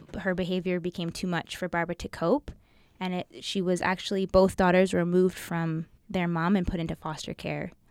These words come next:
I've read a couple things. One said it was Barbara felt she was unable to cope and kind of ha-,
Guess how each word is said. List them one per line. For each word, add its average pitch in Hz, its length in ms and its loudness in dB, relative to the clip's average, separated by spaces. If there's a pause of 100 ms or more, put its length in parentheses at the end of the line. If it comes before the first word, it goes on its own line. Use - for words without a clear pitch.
I've 180 160 -2
read 185 160 2
a - 20 -16
couple 214 240 -2
things. 196 340 -2
One 185 220 -4
said 185 180 -4
it 175 80 -2
was 175 160 -4 (220)
Barbara 196 340 4
felt - 280 2
she - 120 -4
was 175 100 0
unable 175 300 -4
to 175 140 -12
cope 151 300 -6
and 160 120 -4
kind 160 240 -8
of 147 120 -10
ha-, - 260 -10